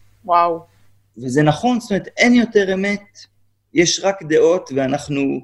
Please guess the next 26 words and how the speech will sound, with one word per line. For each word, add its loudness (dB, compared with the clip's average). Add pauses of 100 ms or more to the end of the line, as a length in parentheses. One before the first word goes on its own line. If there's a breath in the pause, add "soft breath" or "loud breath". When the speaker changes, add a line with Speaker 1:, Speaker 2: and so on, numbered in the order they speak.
(340)
Speaker 2:
היום 2 (120)
מאמינים 0 (200)
לדברים 2
שיוצאים -2 (320)
מהצד 0
שהוא 2
קרוב 2
לצד -2
שלנו. -4 (200)
אם 4
אתה -2
קורא -4
ישראל 2
היום, 2 (260)
או 4
אם 4
אתה -6
צופה 0
בפוקס -4
ניוז, -2
אתה 0
מכיר 4 (260)
סוג 4
אחד -6
של -4
טראמפ 0